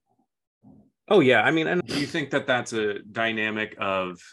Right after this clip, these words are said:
you being able to be focused on the coffee more, like, you as a personal, your personal experience of the coffee, or do you think that those places tend to be a little bit more mindful about how they roast or how they prepare the coffee?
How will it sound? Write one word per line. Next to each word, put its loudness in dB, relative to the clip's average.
you -6
being -2
able -2
to -14
be -8
focused -4
on -2
the -4
coffee -2
more, -2
like, -8
you -2
as -6
a -10
personal, -6
your -8
personal -4
experience -4
of -8
the -6
coffee, 0
or -2
do -10
you -6
think -8
that -8
those -2
places -4
tend -8
to -6
be -6
a 0
little -6
bit -10
more -6
mindful -4
about -4
how -2
they -4
roast -6
or -4
how 0
they -4
prepare -6
the -8
coffee? -6